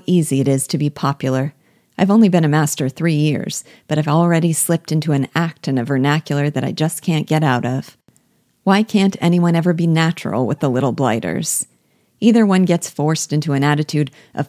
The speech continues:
false and hearty and jocular bonhomie like myself, or into the sort of petty, soulless tyranny which your husband uses to protect himself against the lower fifth."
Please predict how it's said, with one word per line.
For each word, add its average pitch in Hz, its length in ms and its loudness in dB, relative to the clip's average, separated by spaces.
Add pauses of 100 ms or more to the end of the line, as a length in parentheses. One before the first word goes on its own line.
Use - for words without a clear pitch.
false 151 380 0
and 123 140 -2
hearty 151 460 0
and 127 180 0
jocular 151 520 0
bonhomie 151 680 2
like 139 240 -2
myself, 143 640 -2 (420)
or 180 220 2
into 160 220 -2
the 151 100 -2
sort 151 240 -2
of 151 180 -6
petty, 156 400 -2
soulless 147 640 -2
tyranny 131 540 -2 (240)
which 180 220 -4
your 165 220 0
husband 135 380 -2
uses 139 320 -2
to - 120 -18
protect 170 460 -4
himself 151 420 -2
against 135 340 -4
the 143 100 -2
lower 139 300 0
fifth." - 560 -8